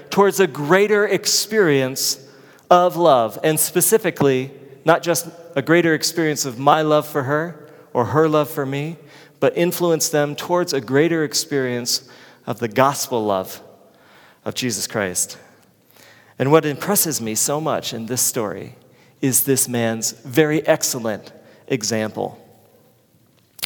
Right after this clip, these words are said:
I want to share with you two things, uh, two pieces of example that this man does to influence his wife towards a greater experience,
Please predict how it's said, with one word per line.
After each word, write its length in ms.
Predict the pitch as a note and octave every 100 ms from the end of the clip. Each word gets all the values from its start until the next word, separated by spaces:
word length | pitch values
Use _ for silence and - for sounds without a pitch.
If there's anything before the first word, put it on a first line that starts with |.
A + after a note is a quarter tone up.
| - -
I 40 |
want 140 | C3 D#3+
to 40 |
share 300 | D3 D3+ C#3+
with 180 | B2+ A2+ A2+
you 240 | A2 G#2+
two 220 | - D#3
things, 540 | D3+ B2 G#2 - - - _ _ _ _ _ _ _ -
uh, 260 | A#2 G2+ - -
two 180 | - E3+
pieces 800 | - F3 E3 - A2+ - - -
of 380 | A#2 G#2 F#2+ -
example 840 | A2+ G#2 G2+ A2+ A#2+ A2+ F#2 F2+ - - - -
that 140 | F#2+
this 200 | C#3 -
man 380 | B2+ A2 G2+ G#2
does 720 | A2+ G#2 F#2+ F#2 - - - _ _ _ _ _ _ _ _ -
to 240 | - G#2+ -
influence 720 | E3+ E3+ - F3+ F3+ F3 -
his 260 | D3 D#3 -
wife 600 | A#2+ G#2+ F#2+ F#2+ - - - - _
towards 300 | - B2 A#2
a 80 | A2+
greater 640 | G2 A#2 A2 C#3 E3 D#3+
experience, 1080 | D3 - - C#3+ B2 G2 F2 D2+ - - -